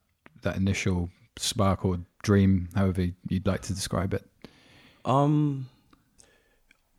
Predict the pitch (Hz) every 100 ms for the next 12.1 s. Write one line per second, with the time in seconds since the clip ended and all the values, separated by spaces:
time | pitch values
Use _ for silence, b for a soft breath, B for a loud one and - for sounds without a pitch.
0 | _ 139 175 - 170 165 156 135 - 120
1 | 135 139 90 - - - - 110 113 113
2 | 120 127 113 - 170 139 95 90 92 107
3 | 113 - 127 101 95 - 104 101 95 95
4 | 143 120 90 b b b b b _ _
5 | _ 107 135 - 120 104 104 101 104 120
6 | 104 95 - - - - 98 87 87 85
7 | 110 - 98 95 101 120 107 95 95 -
8 | 101 98 92 92 92 85 110 120 - -
9 | _ b b b b _ - 107 104 101
10 | 98 104 101 104 101 98 101 110 104 92
11 | 92 87 - 92 92 104 98 - - 104